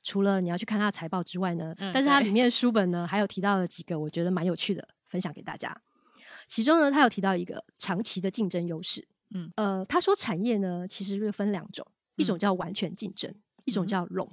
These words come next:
Speaker 1: 断力。
Speaker 2: 嗯。
Speaker 1: 那我们要选择的是垄断力的公司。那什么叫做完全竞争呢？完全竞争呢，其实很简单，我举个例。比方说我们在，呃，襄阳路上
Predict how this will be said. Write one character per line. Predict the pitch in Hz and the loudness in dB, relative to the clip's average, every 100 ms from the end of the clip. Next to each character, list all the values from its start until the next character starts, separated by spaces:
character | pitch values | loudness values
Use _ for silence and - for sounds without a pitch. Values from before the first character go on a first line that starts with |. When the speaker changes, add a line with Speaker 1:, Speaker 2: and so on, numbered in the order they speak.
| - | -4
Speaker 1:
断 | 180 165 | -4 -4
力。 | 175 - | -10 -12
Speaker 2:
嗯。 | _ _ _ - | _ _ _ -2
Speaker 1:
那 | 294 | 0
我 | 196 | 2
们 | 175 | 2
要 | 202 | 2
选 | 202 - - | 0 -4 -10
择 | - | -14
的 | - | -12
是 | - 214 | -8 -6
垄 | 185 180 - - | -2 -2 -4 -4
断 | 202 196 | -4 -2
力 | 190 | -8
的 | 175 | -10
公 | - - | -16 -14
司。 | - - _ - | -14 -14 _ -2
那 | 381 | 0
什 | 202 | 2
么 | 190 | 2
叫 | 247 | 2
做 | 254 226 185 220 | 2 0 0 -2
完 | 180 | -2
全 | 208 175 | 0 -2
竞 | 208 165 | 0 -2
争 | 165 165 | -2 -6
呢？ | 180 214 _ _ - | -8 -14 _ _ 0
完 | 277 | 2
全 | 311 | 2
竞 | 277 294 | 2 2
争 | 262 254 | 2 2
呢， | 240 196 | 2 0
其 | 190 202 | -2 -2
实 | |
很 | 214 185 | -2 -2
简 | 175 | -4
单， | 202 156 | -10 -10
我 | 190 | -8
举 | - | -8
个 | - | -6
例。 | 180 180 _ _ _ _ _ | -4 -6 _ _ _ _ _
比 | - 196 | -6 -2
方 | 262 | 0
说 | 285 277 269 254 | 0 2 4 4
我 | 208 | 2
们 | 175 165 170 | 0 0 -2
在， | - 196 180 165 156 - _ _ _ _ _ | -2 0 2 0 -4 -10 _ _ _ _ _
呃， | 170 123 - 196 | -10 -8 -12 -10
襄 | - 262 | -4 -2
阳 | 190 | -2
路 | 180 196 | -2 -4
上 | - - | -4 -10